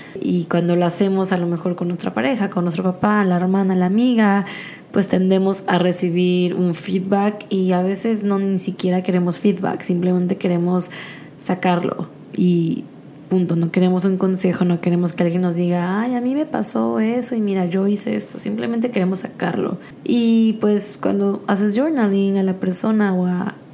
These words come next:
la energía que se lo está soltando es al universo. Y yo cada vez que hago journaling, eh, lo que digo al final, y si, especialmente si tengo acceso al fuego, <laughs> es quemar la,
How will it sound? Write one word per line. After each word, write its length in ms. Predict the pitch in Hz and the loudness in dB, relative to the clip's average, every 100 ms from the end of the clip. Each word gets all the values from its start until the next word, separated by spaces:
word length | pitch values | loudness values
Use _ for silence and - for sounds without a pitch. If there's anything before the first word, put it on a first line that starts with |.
| - | -6
la 100 | - | -2
energía 420 | 180 175 - 220 | 0 -2 -2 -2
que 80 | 208 | 0
se 80 | 180 | 0
lo 80 | 180 | 0
está 180 | 165 190 | -2 -2
soltando 560 | 208 202 185 180 175 | -2 -2 0 2 2
es 280 | 175 180 175 | 2 2 2
al 120 | 190 | 0
universo. 540 | 180 190 - 233 214 180 | 0 0 -2 -4 -2 -2
Y 140 | 175 | -2
yo 200 | 196 196 | -2 -4
cada 220 | 202 220 196 | -2 -2 -2
vez 180 | 196 | -2
que 120 | - 196 | -4 -4
hago 140 | 180 | -2
journaling, 640 | 185 254 226 202 196 196 190 - - - - - | -2 0 0 2 2 2 0 -6 -14 -14 -16 -4
eh, 100 | 185 | 0
lo 120 | 180 | 0
que 120 | 185 | 2
digo 240 | 180 185 185 | 2 4 2
al 120 | 185 | 0
final, 520 | - 185 202 226 202 | 2 2 4 4 4
y 120 | 185 | 2
si, 80 | 170 | 0
especialmente 640 | 160 - 175 185 180 185 190 | -2 -2 0 2 2 0 0
si 120 | 185 | 0
tengo 240 | 185 175 | 0 0
acceso 420 | 170 - 180 180 | -2 0 -2 0
al 300 | 175 180 - | 0 0 -2
fuego, 560 | - 202 208 202 180 185 | -2 0 2 4 4 4
<laughs> 20 | |
es 200 | 185 190 | 4 2
quemar 360 | - 180 185 175 | 0 2 4 4
la, 140 | 170 | 0